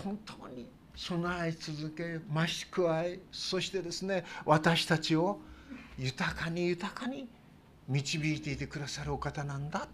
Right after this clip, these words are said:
ということです。これは不思議ですよね。創造、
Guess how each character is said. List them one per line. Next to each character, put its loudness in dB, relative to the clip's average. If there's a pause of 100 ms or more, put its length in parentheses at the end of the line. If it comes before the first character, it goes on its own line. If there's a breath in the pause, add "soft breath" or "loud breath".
(160)
と 2
い 6
う 4
こ -4
と -6
で -14
す。 -10 (1400)
こ -4
れ -2
は -8 (1600)
不 -6 (140)
思 8
議 6
で 2
す 0
よ -2
ね。 -8 (1700)
創 10
造、 8